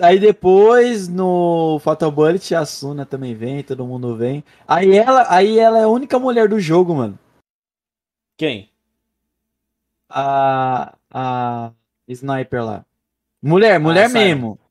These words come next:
Speaker 1: É, mulher, mulher mesmo.
Speaker 2: É,
Speaker 1: Porque o
Speaker 2: mulher é
Speaker 1: resto é tu-
Speaker 2: mulher, não é trap não, cara. Aí, tá
Speaker 1: É,
Speaker 2: maluco.
Speaker 1: porque os outros têm char feminina, só que não é. Aí depois vem a Asuna, o-, os outros amigos lá do Kirito.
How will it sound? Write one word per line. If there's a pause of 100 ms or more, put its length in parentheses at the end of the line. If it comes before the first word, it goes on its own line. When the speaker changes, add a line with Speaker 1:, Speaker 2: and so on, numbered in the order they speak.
(300)
Speaker 1:
É,
mulher,
mulher
mesmo.
Speaker 2:
É,
Speaker 1:
Porque
o
Speaker 2:
mulher
é
Speaker 1:
resto
é
tu-
Speaker 2:
mulher,
não
é
trap
não,
cara.
Aí, (180)
tá
Speaker 1:
É,
Speaker 2:
maluco.
Speaker 1:
porque
os
outros
têm
char
feminina,
só
que
não
é. (1600)
Aí
depois
vem
a
Asuna,
o-,
os
outros
amigos
lá
do
Kirito.